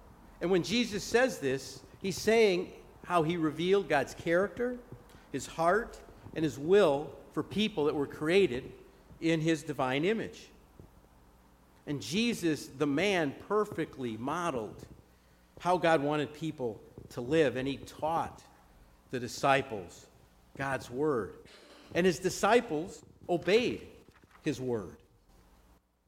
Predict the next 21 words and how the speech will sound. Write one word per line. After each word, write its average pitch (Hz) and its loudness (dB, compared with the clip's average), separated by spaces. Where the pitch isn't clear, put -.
Well, 120 -4
Jesus' 170 -2
disciples 175 4
not 165 6
only 170 6
listened 190 4
to 165 -2
God's 156 4
word 160 4
and 123 -4
obeyed 160 4
it, 151 0
he, 160 -2
al-, 165 4
they 170 4
also 190 4
believed 147 0
that 131 -2
Jesus 165 -6
was 147 -6
sent - -4